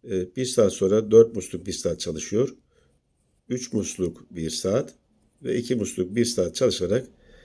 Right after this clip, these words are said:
e, dört saatte dolmuş oluyor. Sevgili gençler, bakın burada beş musluk bir saat çalışırsa bir musluk beş saat olur. Bunların toplamı bir musluğun bitirme süresidir.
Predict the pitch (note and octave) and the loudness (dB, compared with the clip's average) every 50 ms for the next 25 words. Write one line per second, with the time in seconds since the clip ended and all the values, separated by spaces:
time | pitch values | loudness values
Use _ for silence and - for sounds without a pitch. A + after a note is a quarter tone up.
0 | - - _ - - _ _ _ - F#2 F2 F2 F2 G2 B2 B2 G#2+ - - - | -20 -20 _ -20 -20 _ _ _ -4 -2 -2 -2 0 4 6 6 6 6 2 -2
1 | F#2 F2+ - - G#2+ G2 F#2+ F#2 F#2+ F2+ - E2+ D#2+ D#2 D2+ - - G#2 A#2 C3 | -2 0 0 0 2 4 2 2 2 -2 -6 -8 -8 -6 -8 -2 0 0 0 2
2 | C3 B2 G2 F2+ - G#2 F#2+ G#2 G2 - A2+ G2+ F#2+ F#2 - C3 A#2 G#2 A2 A#2+ | 2 0 0 0 -2 -2 0 0 0 0 0 -2 -2 0 -2 -2 2 4 6 6
3 | A#2 - - G2+ F#2+ - - - - D3+ - - _ _ _ _ A#2 A2+ F#2+ - | 6 4 0 -4 -6 -8 -8 -8 -10 -10 -10 -10 _ _ _ _ -4 -2 -2 0
4 | - G2 F#2 F2+ - - F#2 F2 - G2 F#2+ F#2 - B2+ A2 G#2 A#2+ B2 A2+ G2+ | 0 0 0 0 0 -2 -2 -2 0 -2 -2 0 0 -4 0 2 2 2 4 2
5 | F2+ - - D3+ C#3 A2+ G#2 A2 G#2 G2+ - - F#2 E2 - - F#2 B2 E3+ - | -2 -2 -4 -6 -6 2 6 6 6 6 4 0 0 -2 -2 -2 0 0 -2 -4
6 | - - - - - - - _ _ - C3 C#3 C3 A2 G#2 G2+ - A#2+ A2+ A2+ | -6 -18 -20 -20 -20 -20 -20 _ _ -6 2 4 4 4 4 2 2 2 2 4
7 | - G2 F#2 G2 A#2+ D3 - - G2+ G2+ A#2+ C3+ B2 A2 G2+ F#2 - - A#2+ B2+ | 4 2 4 4 4 2 2 -2 -4 0 0 2 2 2 0 -2 -2 -2 -2 -2
8 | C3 A2+ G#2+ - - G#2 A2 G#2 F#2+ - F2 E2+ - - G2+ A#2 D3 - - | 0 -2 -4 -4 2 4 4 4 4 2 -2 -2 -2 0 2 2 2 2 0